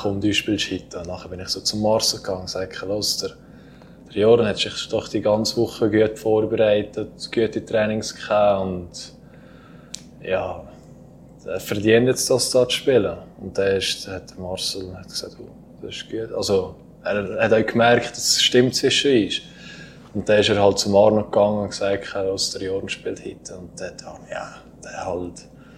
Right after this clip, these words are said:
<laughs> Und wir das Spiel drei null gewonnen. Und ich bin, äh,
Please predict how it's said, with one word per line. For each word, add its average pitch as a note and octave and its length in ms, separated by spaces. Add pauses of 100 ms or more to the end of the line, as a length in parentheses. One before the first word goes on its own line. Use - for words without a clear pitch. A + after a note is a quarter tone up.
(260)
<laughs> C3 100 (460)
Und F#2+ 240
wir G2+ 160
das G#2 140
Spiel G#2+ 300
drei G#2+ 200
null G#2+ 280
gewonnen. A2 640
Und - 200 (1200)
ich - 180
bin, A2 100
äh, G2+ 400